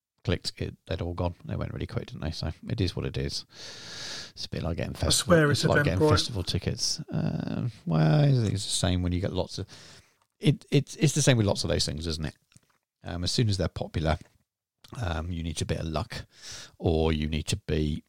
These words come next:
Speaker 1: I don't know, in the know how to do those things. I think, I don't think G W events get to the stage where, like, your big ticketing events for, like, Glastonbury and stuff do. But, um, I've always struggled where it's something like that for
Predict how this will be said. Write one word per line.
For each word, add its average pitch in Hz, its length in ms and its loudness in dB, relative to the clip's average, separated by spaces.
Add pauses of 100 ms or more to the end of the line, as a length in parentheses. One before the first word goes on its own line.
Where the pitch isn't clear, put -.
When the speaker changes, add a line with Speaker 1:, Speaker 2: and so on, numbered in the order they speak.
(380)
Speaker 1:
I 80 60 -4
don't 78 100 -4
know, 69 120 -2 (300)
in 87 80 -2
the 80 80 0
know 80 260 2
how - 100 -4
to - 120 -2
do 78 160 -2
those 78 220 -2
things. 80 220 -4
I 85 60 -2
think, - 240 -4
I 80 60 -4
don't 87 200 -4
think 85 180 -6
G 82 160 -4
W 82 260 -4
events 78 320 -4
get - 160 -6
to - 100 -4
the 78 80 -2
stage 85 380 -2
where, 78 220 -2 (600)
like, 87 220 0
your - 80 0
big - 220 -4
ticketing - 400 0
events 82 360 -4
for, - 80 -4
like, 82 220 -2 (140)
Glastonbury - 500 -4
and 80 120 -2
stuff - 280 -2
do. 90 220 -2 (100)
But, - 280 -8
um, 87 260 -4 (100)
I've 82 240 2
always 87 400 4
struggled 82 540 0
where 80 160 0
it's - 140 -2
something 82 260 -2
like 76 200 -4
that 82 180 -4 (100)
for 87 420 -6